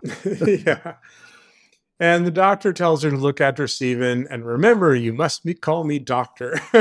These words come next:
So that was a little funny. And then he talks to himself, and he says, "I'm not a god." And I kinda feel like he's sort of trying to convince himself. <laughs>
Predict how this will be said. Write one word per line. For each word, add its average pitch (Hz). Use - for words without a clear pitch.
So 240
that 175
was 127
a 127
little 127
funny. 123
And 175
then 320
he 294
talks 226
to 208
himself, 151
and 139
he 131
says, 135
"I'm 123
not 147
a 139
god." 127
And 139
I 156
kinda 285
feel 233
like 165
he's 160
sort 190
of 185
trying 190
to 151
convince 135
himself. 208
<laughs> 190